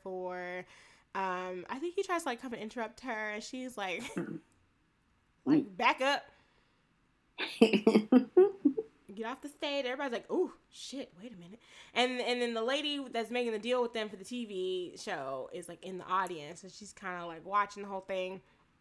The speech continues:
Speaker 1: And she's like, "You know, it's not bad to be alone. Like, you just have to kinda,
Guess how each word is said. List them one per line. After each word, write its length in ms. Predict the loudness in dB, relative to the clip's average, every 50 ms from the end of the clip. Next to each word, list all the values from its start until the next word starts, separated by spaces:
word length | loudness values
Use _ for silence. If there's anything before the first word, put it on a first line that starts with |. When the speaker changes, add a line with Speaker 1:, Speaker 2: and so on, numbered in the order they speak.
| _ _ _ _ _ _ _ _ _ _ _ _ -18 -18 -14 _ -6
Speaker 1:
And 160 | -6 -4 -4
she's 440 | -4 -4 -4 -2 -2 -2 -4 -4 -2
like, 420 | -2 0 0 0 0 -2 -4 -4
"You 80 | -4 -2
know, 380 | -2 0 0 0 0 0 -2 -6 -10 -14 -6
it's 180 | -4 -4 -2 0
not 240 | 0 0 0 0
bad 300 | 0 0 0 0 -2 -4
to 80 | -8 -10
be 200 | -10 -8 -8 -6
alone. 580 | -6 -6 -6 -6 -4 -4 -2 -2 -2 -2 -4 -4
Like, 220 | -8 -10 -10 -12
you 40 | -14
just 140 | -14 -14 -14
have 140 | -14 -14 -14
to 100 | -14 -14
kinda, 480 | -12 -10 -10 -10 -8 -10 -10 -12 -12